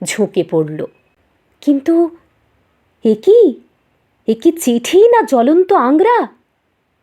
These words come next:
প্রবীণদের মুখভঙ্গি দেখে যারা চিঠি পড়েনি তারা উদ্গ্রীব হয়ে তাকালো।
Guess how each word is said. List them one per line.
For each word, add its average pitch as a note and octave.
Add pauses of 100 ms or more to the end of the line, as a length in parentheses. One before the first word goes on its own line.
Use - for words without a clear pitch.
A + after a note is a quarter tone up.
(400)
প্রবীণদের F4
মুখভঙ্গি D4+
দেখে E4+
যারা A3
চিঠি A#3
পড়েনি A#3 (320)
তারা G3 (380)
উদ্গ্রীব B3+
হয়ে F#3
তাকালো। D#3